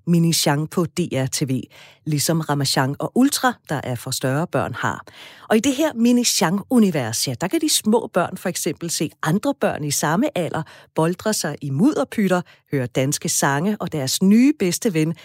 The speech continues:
ja, det er et animeret pindsvin, der hedder Børste. Udover alt det indhold, der ligger på D R T V, så findes der også en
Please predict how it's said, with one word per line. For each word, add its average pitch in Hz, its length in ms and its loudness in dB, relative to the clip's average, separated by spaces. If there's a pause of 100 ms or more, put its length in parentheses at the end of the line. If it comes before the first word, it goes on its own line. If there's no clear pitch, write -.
(160)
ja, - 120 -12
det 139 60 -2
er 165 40 0
et 214 180 -2
animeret 196 600 2
pindsvin, 165 500 -2
der 170 100 -2
hedder 156 220 -2 (140)
Børste. 95 400 -2 (800)
Udover 202 580 6
alt 226 220 0
det 214 120 0
indhold, 156 360 2
der 170 140 -2
ligger 160 260 0
på 160 220 0
D - 140 -2
R 127 240 -2
T 131 240 -4
V, 127 160 -6
så - 160 -4
findes 175 300 -2
der 208 100 -2
også 147 360 -2
en 175 200 0